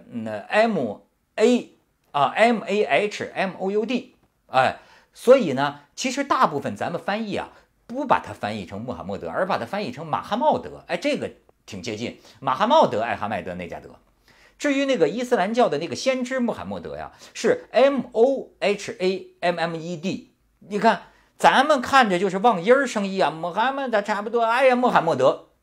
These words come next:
结果呢，这小编一听，好，就是撞大楼那穆罕默德，<laughs> 上了这照片。当然，这个张冠李戴也是无心之失嘛。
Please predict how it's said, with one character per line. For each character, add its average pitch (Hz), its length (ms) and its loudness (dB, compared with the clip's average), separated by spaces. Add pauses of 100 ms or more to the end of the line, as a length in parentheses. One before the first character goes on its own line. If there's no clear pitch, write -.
结 165 140 4
果 135 180 2
呢， 139 280 2 (420)
这 139 380 2 (180)
小 - 180 -2
编 147 240 0
一 120 60 -4
听， 151 380 -8
好， - 340 -4 (100)
就 - 120 -14
是 95 40 -12
撞 113 200 -6
大 107 100 0
楼 104 160 -2
那 139 160 -4
穆 104 140 -8
罕 90 120 -6
默 95 120 -6
德， 92 200 -8 (140)
<laughs> 508 160 -8
上 139 400 -8
了 110 80 -10
这 104 140 -12
照 92 160 -10
片。 98 260 -8 (2250)
当 135 140 2
然， 143 120 -4
这 147 220 0
个 95 220 -2
张 127 200 -2
冠 120 160 0
李 85 120 -10
戴 - 320 -6 (100)
也 85 160 -12
是 - 400 -10
无 123 160 -10
心 175 260 -10
之 90 140 -14
失 - 260 -12
嘛。 76 120 -16